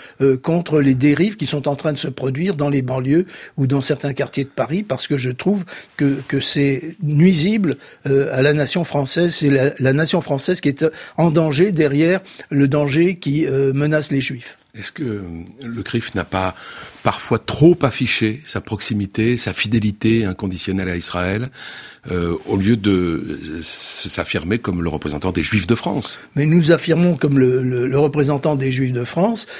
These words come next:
Speaker 1: et, et nous éprouvons de, de, de l'affection, euh, pour l'État d'Israël, de la même manière que, euh, des citoyens français d'origine italienne éprouvent de la sympathie pour l'Italie,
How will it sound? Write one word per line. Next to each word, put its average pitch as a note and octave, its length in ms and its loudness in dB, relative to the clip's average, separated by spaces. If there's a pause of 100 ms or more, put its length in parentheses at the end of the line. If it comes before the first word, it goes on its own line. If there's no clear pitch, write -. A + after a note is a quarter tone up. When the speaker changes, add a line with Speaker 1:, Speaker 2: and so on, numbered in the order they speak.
(160)
Speaker 1:
et, C#3 440 4
et C3+ 60 6
nous C#3 300 4
éprouvons D#3 600 4
de, C3 220 4
de, B2+ 320 2
de A#2+ 180 -2
l'affection, C3 760 0 (300)
euh, B2+ 240 -4
pour D3 220 2
l'État C#3 260 2
d'Israël, C3+ 540 2
de C#3+ 80 4
la C3 180 4
même D3+ 180 2
manière D3 520 4
que, C#3 200 4 (320)
euh, C3 540 2
des C3 180 -2
citoyens C#3+ 540 2
français C3+ 340 0
d'origine C3 380 2
italienne C#3 680 4
éprouvent C3+ 280 -2
de C#3 60 0
la B2+ 60 0
sympathie C#3 480 -2
pour B2+ 160 -4
l'Italie, C#3 640 2